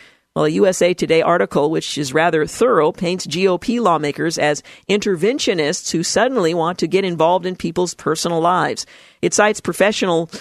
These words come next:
who voice disdain for lawmakers who would keep today's youth from living as their feelings dictate.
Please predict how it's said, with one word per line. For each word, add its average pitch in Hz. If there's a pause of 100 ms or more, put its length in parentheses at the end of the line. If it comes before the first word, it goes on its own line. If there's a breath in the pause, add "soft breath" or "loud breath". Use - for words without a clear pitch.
(180 loud breath)
who 185
voice 190
disdain 185
for 180
lawmakers 156
who 165
would 160
keep -
today's 170
youth 190
from 160
living 185
as 165
their 151
feelings 170
dictate. 147